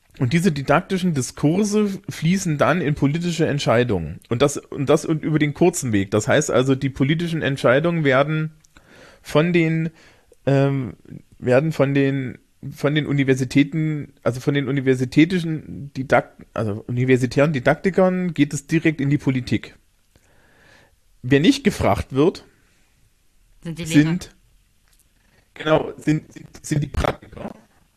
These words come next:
Speaker 1: weil die stehen ja unter diesem Prozess. Und natürlich
Speaker 2: Oh,
Speaker 1: werden
Speaker 2: jetzt
Speaker 1: auch
Speaker 2: höre ich dich ganz
Speaker 1: selektiv
Speaker 2: schlecht.
Speaker 1: Leute gefragt. Ähm,
Speaker 2: Jetzt bist du wieder
Speaker 1: weiß
Speaker 2: da.
Speaker 1: ich nicht. Ja. Es werden auch selektiv Leute gefragt.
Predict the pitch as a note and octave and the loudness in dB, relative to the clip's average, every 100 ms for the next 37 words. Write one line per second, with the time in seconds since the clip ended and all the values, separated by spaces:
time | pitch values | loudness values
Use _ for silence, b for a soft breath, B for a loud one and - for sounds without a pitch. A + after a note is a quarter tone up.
0 | _ _ _ _ _ B2 C3+ C#3+ - C#3+ | _ _ _ _ _ -2 0 -2 -2 0
1 | D#3 - - - G2+ - - - - - | 0 -2 -8 -12 -12 -12 -12 -10 -8 -8
2 | - _ _ _ b b b _ _ _ | -10 _ _ _ b b b _ _ _
3 | _ _ _ _ _ _ _ _ _ - | _ _ _ _ _ _ _ _ _ -4
4 | - - - G3 B3 G#3 G#3+ G3+ - A#3 | -4 -4 -4 -4 -6 -6 -4 -4 -2 0
5 | F3+ - G3+ A#2 G#2+ E3+ - - G#2+ G#2+ | 0 -2 -2 -4 -4 -6 -14 -12 -6 -6
6 | - F#2+ - - _ _ _ _ _ _ | -4 -6 -6 -20 _ _ _ _ _ _
7 | _ _ _ _ _ - _ B2 A#2 A#2 | _ _ _ _ _ -20 _ 2 2 0
8 | A#2 - - - F#3 E3 D#3+ G3+ A#2+ - | -4 -10 -14 -12 -12 -4 0 2 0 -4
9 | - - - - _ - G2 - - - | -14 -14 -20 -20 _ -6 -6 -6 -16 -20
10 | _ - B B B B B C#3 C#3+ D3+ | _ -20 B B B B B 0 2 2
11 | D#3 D3 F#3+ G3 C#3+ - G2 G2 F#2 - | 2 2 2 0 -4 0 0 0 -4 -10
12 | - - | -14 -14